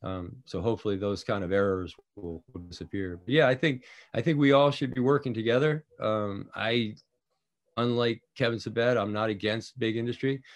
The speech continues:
I, I am, uh, in favor of fairness and, and for the little guy, you know,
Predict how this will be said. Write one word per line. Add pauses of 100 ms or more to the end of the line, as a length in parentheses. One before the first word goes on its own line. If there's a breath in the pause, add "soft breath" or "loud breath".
(160 loud breath)
I,
I (160)
am, (460)
uh,
in
favor
of (120)
fairness (180)
and,
and
for
the
little
guy, (220)
you
know,